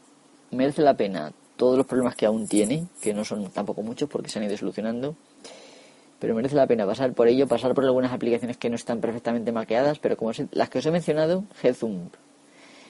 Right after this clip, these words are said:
eh, o Gthumb, es G,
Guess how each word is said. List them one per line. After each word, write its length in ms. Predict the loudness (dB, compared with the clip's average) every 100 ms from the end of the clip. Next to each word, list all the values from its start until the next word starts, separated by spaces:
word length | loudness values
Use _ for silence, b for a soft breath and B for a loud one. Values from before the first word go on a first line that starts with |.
| B -12
eh, 500 | -2 0 2 0 -2
o 80 | -2
Gthumb, 460 | -2 -2 -2 -6 -10 -18 -20 _ _ _ -4
es 220 | -2 -2 -8 -14 -2
G, 320 | 4 6 6